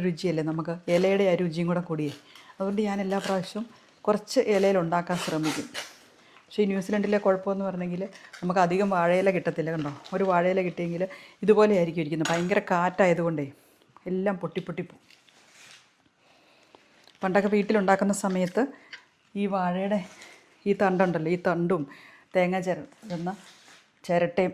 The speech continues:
ഒക്കെ കൂടെ വെച്ചിട്ട് ചെമ്പ് കലത്തിലായിരിക്കും ഉണ്ടാക്കുന്നത്. ഞങ്ങൾ ഒത്തിരി പേരുണ്ടായിരുന്നു, ഞങ്ങൾ വീട്ടിൽ, വീട്ടിൽ തന്നെ പതിനൊന്ന് പേരുണ്ടായിരുന്നു. അപ്പം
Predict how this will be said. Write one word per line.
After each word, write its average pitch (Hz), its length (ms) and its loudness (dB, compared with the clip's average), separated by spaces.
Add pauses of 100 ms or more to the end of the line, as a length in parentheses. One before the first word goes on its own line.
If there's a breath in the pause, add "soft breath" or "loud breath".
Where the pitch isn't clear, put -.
ഒക്കെ 165 180 -8
കൂടെ 170 180 2
വെച്ചിട്ട് 156 260 -4 (120)
ചെമ്പ് 233 260 6
കലത്തിലായിരിക്കും 165 560 2
ഉണ്ടാക്കുന്നത്. 147 540 -2
ഞങ്ങൾ 196 200 -6
ഒത്തിരി 220 300 -2
പേരുണ്ടായിരുന്നു, 180 500 -2
ഞങ്ങൾ 180 240 -4
വീട്ടിൽ, 190 240 -8 (480 loud breath)
വീട്ടിൽ 208 260 -2
തന്നെ 202 220 4
പതിനൊന്ന് 190 340 2
പേരുണ്ടായിരുന്നു. 156 480 -2 (1300 loud breath)
അപ്പം 185 180 0